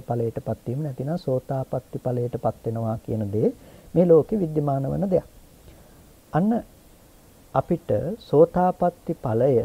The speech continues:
සමහර වෙලාවට අපිට ලෝකෙ තුල අහන්නට ලැබෙනවා මේ, අ, බණ ඇහිීමෙන් පමණක්මයි සෝවාන් වන්නට පුළුවන්. අහලා විතරමයි මේක සෝවාන් වෙන්න පුළුවන් කියලා. දැන් මේ සූත්‍රයට අනුව ඔබට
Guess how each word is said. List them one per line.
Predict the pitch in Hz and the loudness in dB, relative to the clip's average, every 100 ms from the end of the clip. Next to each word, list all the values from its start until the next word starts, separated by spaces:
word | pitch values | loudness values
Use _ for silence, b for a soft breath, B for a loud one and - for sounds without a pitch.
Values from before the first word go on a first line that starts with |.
| 131 202 | -2 -10
සමහර | - 131 131 139 151 | -10 -6 -4 -2 -2
වෙලාවට | 135 123 123 123 | 0 0 0 -2
අපිට | 120 135 123 | -4 -4 -4
ලෝකෙ | 120 113 - | -4 -6 -6
තුල | - 127 | -4 -2
අහන්නට | 110 110 113 117 | 0 -2 -4 -4
ලැබෙනවා | 123 110 110 127 | -2 -2 -2 -4
මේ, | 165 73 - - B B | -4 -4 -8 -14 B B
අ, | - 64 - - 135 | -10 -10 -10 -12 -4
බණ | 113 113 131 - - | -2 0 0 -4 -6
ඇහිීමෙන් | 107 113 123 131 135 127 | -4 -2 0 0 -2 -2
පමණක්මයි | 110 101 104 110 - 120 113 | -4 -4 -2 -4 -4 -4 -4
සෝවාන් | - 110 107 107 | -4 -4 -2 -2
වන්නට | 104 104 107 101 | -4 -4 -6 -10
පුළුවන්. | - 110 107 117 220 - B B - | -10 -6 -4 -4 -6 -10 B B -10
අහලා | 110 170 180 | 2 4 4
විතරමයි | 151 - 170 170 | 2 0 0 0
මේක | 165 151 160 | 0 0 -2
සෝවාන් | 143 131 120 | -2 0 0
වෙන්න | 117 113 | -2 -6
පුළුවන් | 113 110 104 | -8 -8 -8
කියලා. | - 123 | -6 -6
දැන් | 123 | -4
මේ | 139 131 | -2 -2
සූත්‍රයට | 120 127 120 - 135 131 | -2 -4 -4 -2 -2 0
අනුව | 123 120 113 | -2 -2 -4
ඔබට | 127 | -4